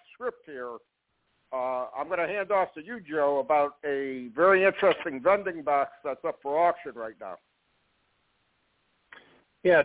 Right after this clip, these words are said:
Speaker 2: two vending boxes in Heritage. That I, I, you know me, I love, uh, I love auction season, and it seems like auction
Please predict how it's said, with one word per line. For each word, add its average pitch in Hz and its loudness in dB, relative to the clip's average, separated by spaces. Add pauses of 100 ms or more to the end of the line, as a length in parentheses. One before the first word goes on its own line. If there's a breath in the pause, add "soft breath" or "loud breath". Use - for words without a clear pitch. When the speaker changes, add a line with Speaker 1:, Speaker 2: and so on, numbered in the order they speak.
Speaker 2:
two 214 0
vending 120 -2
boxes 104 -4
in 107 -12
Heritage. 113 -2 (500)
That 160 0
I, 160 2 (120)
I, 165 2 (280)
you 180 -6
know 180 6
me, 156 4
I 143 6
love, 139 4
uh, 135 2
I 117 -6
love 113 2
auction 147 0
season, 160 -8
and 90 -10
it - -20
seems 107 -8
like 107 0 (120)
auction 107 -2